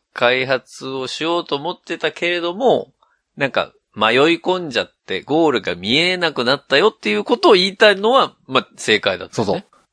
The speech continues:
Speaker 2: 玄君の比喩表現をホネストが正しく解釈できたということが分かったね。
Speaker 1: いや、聞く前に解釈できちゃダメなのよ、それ。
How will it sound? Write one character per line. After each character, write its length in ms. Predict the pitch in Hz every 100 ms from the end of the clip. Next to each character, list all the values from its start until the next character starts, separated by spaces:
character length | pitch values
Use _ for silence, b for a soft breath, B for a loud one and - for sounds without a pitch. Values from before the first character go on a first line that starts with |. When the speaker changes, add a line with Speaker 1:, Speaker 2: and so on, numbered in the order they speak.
| _ _
Speaker 2:
玄 280 | 202 - 185
君 180 | - 135
の 160 | 127 92
比 240 | - 135
喩 220 | 165 175
表 180 | 160 135
現 60 | 127
を 160 | 127
ホ 160 | - 143
ネ 80 | 139
ス 80 |
ト 80 | -
が 100 | 196
正 320 | - - 139
し 40 | -
く 260 | 165 - -
解 240 | - 131 139
釈 220 | 95 101
で 80 | 113
き 40 |
た 120 | 123
と 80 | 107
い 0 |
う 20 |
こ 80 | 95
と 80 | 104
が 120 | 98
分 140 | 87 -
か 80 |
っ 40 | -
た 80 | 101
ね。 240 | 113 - B B B B
Speaker 1:
い 100 | -
や、 80 | 139 _
聞 160 | - 147
く 140 | 226
前 200 | 196 247
に 100 | 170
解 180 | 117 160
釈 160 | - 110
で 80 | 117
き 80 |
ち 80 | -
ゃ 20 |
ダ 140 | - 214
メ 80 | -
な 80 | 117
の 140 | -
よ、 120 | 95
そ 60 | -
れ。 160 | 180